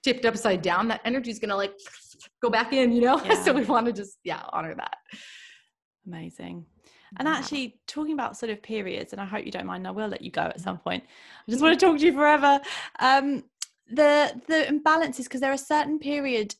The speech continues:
Speaker 2: issues and, like, P M S problems and hormonal problems that are linked with certain doshas, aren't they? And certain dosha
Speaker 1: Mm-hmm.
Speaker 2: imbalances.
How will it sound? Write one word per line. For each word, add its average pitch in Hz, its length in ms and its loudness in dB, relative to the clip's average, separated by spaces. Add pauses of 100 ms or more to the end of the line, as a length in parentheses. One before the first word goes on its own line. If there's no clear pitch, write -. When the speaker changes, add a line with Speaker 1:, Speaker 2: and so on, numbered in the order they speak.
Speaker 2:
issues 240 640 -2
and, 196 60 -6
like, - 180 -8
P 240 140 -4
M 214 120 0
S 214 180 -4
problems 208 460 -6
and 185 380 -6
hormonal 214 420 -2
problems 202 320 -4
that - 120 -2
are 202 60 -2
linked 208 360 -4
with 190 120 -10
certain 202 360 -2
doshas, 196 480 -4
aren't 196 160 -6
they? 196 80 -4
And 190 100 -8
certain 196 280 -6
dosha 190 340 -8
Speaker 1:
Mm-hmm. 185 60 -12
Speaker 2:
imbalances. - 760 -6